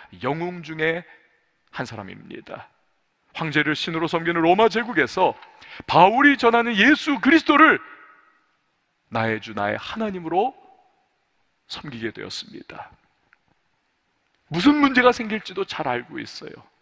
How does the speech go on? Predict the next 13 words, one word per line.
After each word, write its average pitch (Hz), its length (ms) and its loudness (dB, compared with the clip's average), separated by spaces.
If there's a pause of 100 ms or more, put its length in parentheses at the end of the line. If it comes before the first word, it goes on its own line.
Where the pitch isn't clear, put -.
(1000)
그러나 107 260 -6
복음을 165 480 -4
받아들입니다. 107 920 -12 (460)
게다가 127 280 0
그 147 120 -6
복음을 156 380 0
전하는 160 400 0
바울 170 460 2
일행을 202 640 6 (340)
자신의 135 440 -4
집에 123 440 0 (1500)
묵게 - 280 -10
합니다. - 680 -14